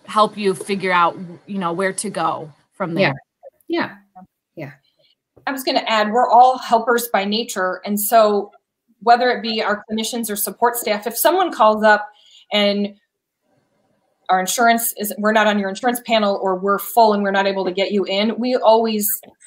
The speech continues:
Speaker 3: share resources. And, and we're also, you know, we're gonna work with people to problem solve and find them a place that can help them. No one's really gonna ever be left hanging if you reach out to a professional.
Speaker 2: Yes, that's really good to know, 'cause I know insurance is always,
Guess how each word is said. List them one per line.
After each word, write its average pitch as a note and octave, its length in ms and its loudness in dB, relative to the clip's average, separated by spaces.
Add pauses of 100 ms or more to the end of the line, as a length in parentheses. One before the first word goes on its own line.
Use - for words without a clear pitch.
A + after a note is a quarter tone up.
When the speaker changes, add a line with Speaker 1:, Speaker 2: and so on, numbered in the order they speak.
(140)
Speaker 3:
share A3+ 340 2
resources. G3+ 800 -4
And, G#3 320 -2
and A3 200 0
we're C4 200 6
also, C#4 360 2
you G#3 120 -4
know, F#3+ 120 -2
we're G#3 120 0
gonna G#3+ 200 2
work G#3+ 200 0
with G#3+ 180 -8 (220)
people A3 260 -2
to G3 140 0 (140)
problem A3 360 2 (280)
solve G3+ 280 2
and F#3+ 140 -4 (420)
find A3+ 200 4
them G#3+ 80 2
a G#3 60 -2
place G3+ 340 0
that F#3 240 -2
can G#3 120 -2
help F3+ 260 0
them. F3+ 120 -4
No G3+ 140 2
one's G#3 180 0
really F#3+ 200 -2
gonna F3+ 200 -2
ever F3+ 160 -4
be F3 140 -6
left F3 160 0 (100)
hanging F3+ 300 -8
if F3+ 160 -12
you F3+ 80 -2
reach G3+ 260 -4
out F3+ 140 2
to F#3+ 120 -4
a F3 60 -6
professional. - 720 -8 (160)
Speaker 2:
Yes, D#3 360 -2 (140)
that's G3+ 240 0
really G#3 220 2
good F#3+ 180 2
to F#3+ 120 -6
know, D#3 260 -2
'cause F#3 160 0
I F#3+ 80 2
know F#3+ 480 2
insurance G3 520 -2
is F#3 100 -2
always, F3 500 2